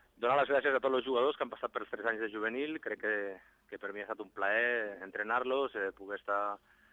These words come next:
eh, dia a dia al, al, amb aquests vestidors, amb, amb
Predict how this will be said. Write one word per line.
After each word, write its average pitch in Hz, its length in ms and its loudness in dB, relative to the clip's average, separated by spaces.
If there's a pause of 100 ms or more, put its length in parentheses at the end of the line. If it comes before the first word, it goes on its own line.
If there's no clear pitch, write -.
(260)
eh, 95 400 0
dia 110 160 2
a 104 60 2
dia 107 200 2 (640)
al, 101 220 -4 (260)
al, 104 140 0 (100)
amb 101 140 -4
aquests 107 200 -4
vestidors, 123 640 2
amb, 95 380 -6 (160)
amb 87 160 -14